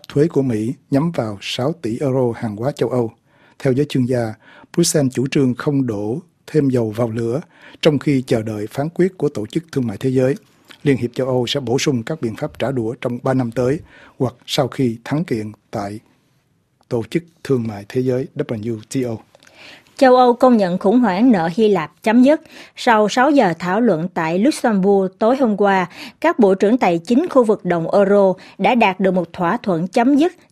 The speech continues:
Speaker 2: tám năm khủng hoảng, thắt lưng buộc bụng về kinh tế,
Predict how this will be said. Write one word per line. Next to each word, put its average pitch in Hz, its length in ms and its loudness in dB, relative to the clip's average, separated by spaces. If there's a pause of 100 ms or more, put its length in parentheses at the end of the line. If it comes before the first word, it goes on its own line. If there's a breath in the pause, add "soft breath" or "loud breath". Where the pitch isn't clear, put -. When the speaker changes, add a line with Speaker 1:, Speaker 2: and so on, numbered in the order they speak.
Speaker 2:
tám 269 280 0
năm 233 180 4
khủng 190 280 0
hoảng, 170 280 -4 (200)
thắt 311 200 -4
lưng 254 200 4
buộc 180 200 2
bụng 165 220 0
về 185 120 0
kinh 202 260 -2
tế, 208 300 -2